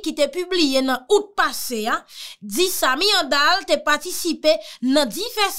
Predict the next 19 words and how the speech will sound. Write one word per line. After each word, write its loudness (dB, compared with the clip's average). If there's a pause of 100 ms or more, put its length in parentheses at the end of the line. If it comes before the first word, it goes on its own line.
reyinyon 0
karaktè 0
politik -2 (260)
lakay 0
li 0 (320)
nan -2
Pòtoprens 0
ansanm 2
avèk -2 (260)
doktè 0
Christian -2 (240)
Emmanuel 2
Sanon. -2 (480)
Andal 2
ki -6
ap 0 (160)
asiste 0
odyans 0
lan 0